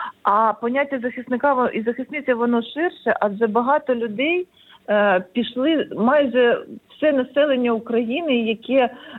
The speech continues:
е, зіткнулося з агресією, тією чи іншою мірою допомагало тому, щоб відновити суверенітет і територіальну цілісність. Тобто у нас були і волонтери,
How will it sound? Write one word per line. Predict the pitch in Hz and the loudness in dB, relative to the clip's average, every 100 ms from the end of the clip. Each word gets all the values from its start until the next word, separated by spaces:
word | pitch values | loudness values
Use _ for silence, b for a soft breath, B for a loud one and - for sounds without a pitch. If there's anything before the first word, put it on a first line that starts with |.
| B | B
е, | 202 202 196 185 175 110 185 | 2 4 4 4 2 0 -2
зіткнулося | 226 - 269 370 339 254 | -4 -4 -2 0 0 -2
з | 226 | -2
агресією, | 226 220 202 202 190 185 | 0 0 0 -2 -4 -4
тією | 240 240 294 277 | -2 2 4 2
чи | - 233 | 0 -2
іншою | - 262 269 - 226 220 214 | 0 0 -2 0 2 2 2
мірою | 202 247 339 330 233 | 2 4 4 2 2
допомагало | 208 208 226 226 233 233 294 285 | 2 0 2 2 2 2 2 2
тому, | - 233 254 226 | 0 0 0 0
щоб | - 220 | -2 -2
відновити | 214 220 - 202 214 220 269 233 - | 2 2 2 -2 0 0 0 -2 -4
суверенітет | 214 214 220 220 285 254 | 0 2 2 2 0 0
і | |
територіальну | - 208 202 208 214 233 233 214 - | -2 -2 0 0 2 4 2 -2 -4
цілісність. | 226 196 175 - | -4 -4 -6 -2
Тобто | 226 - 220 | -2 2 2
у | |
нас | 233 269 - B B B | 4 2 -2 B B B
були | 214 269 | 2 4
і | 277 226 233 | 4 2 4
волонтери, | 262 240 233 269 277 254 | 4 4 2 2 4 2